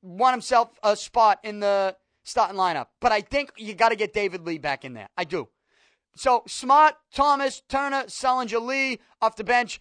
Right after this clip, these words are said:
Crowder, Bradley, Johnson. And then you can use Jerebko and maybe a Hunter for guys to come in and maybe hit you some shots. Hit you some big shots. And I think that's the best way for the Celtics to handle this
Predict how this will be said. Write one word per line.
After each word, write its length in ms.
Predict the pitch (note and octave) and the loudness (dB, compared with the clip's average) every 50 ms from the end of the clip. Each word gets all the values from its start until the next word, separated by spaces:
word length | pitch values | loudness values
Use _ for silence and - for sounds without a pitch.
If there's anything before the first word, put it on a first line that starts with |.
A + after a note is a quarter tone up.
| _ _ _ | _ _ _
Crowder, 540 | - - A#3 B3+ B3+ C4 C4+ C4+ C4 C4 - - _ _ _ | -18 -4 2 4 4 6 6 6 4 2 0 -4 _ _ _
Bradley, 720 | D3+ F3+ A#3 B3 A#3+ A#3+ G#3+ A3+ A#3 A#3 A3+ G#3 - _ _ _ _ E3+ | -4 0 2 2 2 2 2 2 0 0 0 -4 -8 _ _ _ _ -20
Johnson. 560 | D#3 C3+ D#3 A3 G#3+ G3+ F3+ - - C3 F#2 _ _ _ _ _ _ _ _ _ _ _ _ _ _ | -16 -6 -2 0 0 0 -2 -4 -12 -18 -20 _ _ _ _ _ _ _ _ _ _ _ _ _ _
And 220 | - A#3+ A3+ F#3 D3+ | -10 -8 -8 -4 -2
then 360 | B3 B3+ B3+ C4 C4 B3+ B3 - | 0 0 0 0 -2 -6 -10 -12
you 140 | A3 A3+ A3+ | -14 -14 -10
can 220 | - A#3+ A3 G#3+ | -10 -10 -8 -8
use 340 | A3 A#3 B3+ B3+ B3+ A3 F3 | -8 -8 -6 -6 -8 -10 -12
Jerebko 800 | - G3 A#3+ A3+ A3+ A#3+ B3+ - - - B3 A#3+ A#3+ A#3 A#3 - - | -10 -8 -8 -4 -2 -2 -2 -2 0 2 4 4 4 2 0 -2 -6
and 100 | G#3+ G3+ | -8 -6
maybe 240 | G#3 A3+ A#3+ A#3 A#3+ | -4 -6 -6 -4 -4
a 80 | A3 F#3+ | -4 -4
Hunter 320 | G#3 A3+ A3+ - A#3 A3 | -2 -4 -4 -4 -8 -8
for 140 | - - F#3+ | -8 -10 -6
guys 240 | F#3 G#3 G#3+ G#3+ D#3+ | -2 -2 -2 -2 -4
to 80 | G3+ | -10
come 240 | - - G#3 G#3 G#3 | -6 -4 -4 -4 -2
in 80 | G#3 G3 | -4 -2
and 60 | F#3+ | -2
maybe 200 | G3 G3+ F3+ E3+ | -2 -4 -4 -6
hit 140 | F#3+ F#3 E3+ | -8 -10 -12
you 40 | |
some 160 | E3+ - D#3+ D3 | -14 -16 -16 -14
shots. 460 | - F#3 D#3+ B2 G#2 - - - - _ _ - - _ _ _ _ _ _ _ _ _ | -6 -4 -4 -4 -4 -8 -14 -18 -18 _ _ -20 -20 _ _ _ _ _ _ _ _ _
Hit 160 | - - - | -6 -6 -6
you 60 | G3+ | -6
some 160 | F#3+ - G#3 F#3 | -8 -10 -8 -6
big 160 | F3+ E3+ D3 | -6 -6 -6
shots. 460 | - - D3 B2 G#2 - - - - _ _ _ - | -6 -6 -6 -6 -6 -8 -14 -18 -18 _ _ _ -4
And 400 | G#3 G#3+ G#3+ G#4+ G#4+ G#3 G#3 - - _ | -4 -2 -2 -2 -4 -4 -6 -10 -8 _
I 220 | A3 A#3 C4+ C#4+ | 0 2 2 2
think 300 | F#3+ - C4+ B3+ A3 - | 0 -4 -8 -8 -4 -4
that's 200 | A#3+ A3+ A3+ - | -4 -4 -4 -4
the 120 | - A3 | -6 -8
best 340 | E3 - A3+ A3 A3 - - | -6 -2 -2 -2 -2 -2 -4
way 600 | E3 G3 A#3 A#3+ G#3+ F3 D#3 D3 D3 C#3+ C#3 - _ _ _ _ _ _ _ _ | 0 0 2 2 2 0 -2 -4 -6 -8 -10 -14 _ _ _ _ _ _ _ _
for 140 | _ A#3+ A3 | _ -4 -4
the 60 | A3 | -4
Celtics 560 | G3+ - - B3+ A#3+ A3+ A3+ - A3 - - | -6 -4 0 2 2 2 2 -2 -8 -10 -10
to 100 | - G3+ | -12 -10
handle 480 | - G3+ G3+ F#3+ F3+ E3 D#3 D3+ - - _ | -8 -6 -8 -4 -4 -4 -4 -4 -8 -12 _
this 420 | D#3 C#3+ C#3+ G#3 G#3 F#3+ - - | -18 -4 -2 -2 -2 -2 -6 -14